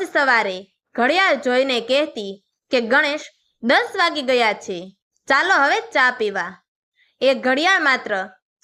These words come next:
સમય નહોતી બતાવતી, પણ એક પ્રેમભર્યા જીવનની સાક્ષી હતી. એક દિવસ અચાનક માયાબેનને હૃદયરોગનો હુમલો થયો. તેમને હોસ્પિટલમાં દાખલ કરાયા.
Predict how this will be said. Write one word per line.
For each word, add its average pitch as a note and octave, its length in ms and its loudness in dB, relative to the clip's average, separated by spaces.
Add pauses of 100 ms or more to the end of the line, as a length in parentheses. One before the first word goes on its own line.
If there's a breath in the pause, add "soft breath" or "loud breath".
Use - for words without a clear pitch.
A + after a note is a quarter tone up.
સમય F4+ 320 2
નહોતી D#4+ 340 0
બતાવતી, G#3 720 -2 (340)
પણ A#3 340 0 (220)
એક A#3+ 280 -2
પ્રેમભર્યા C4+ 580 0
જીવનની D4+ 540 -2
સાક્ષી C4 540 -2
હતી. F#3+ 500 -6 (600)
એક E4+ 320 0
દિવસ E4+ 280 0 (120)
અચાનક A#3+ 540 -2 (320)
માયાબેનને A#3+ 840 -2 (240)
હૃદયરોગનો D#4 800 0
હુમલો C4 380 0
થયો. F#3 480 -8 (540)
તેમને C4+ 320 0
હોસ્પિટલમાં C#4+ 840 0
દાખલ B3 380 0
કરાયા. G3 600 -2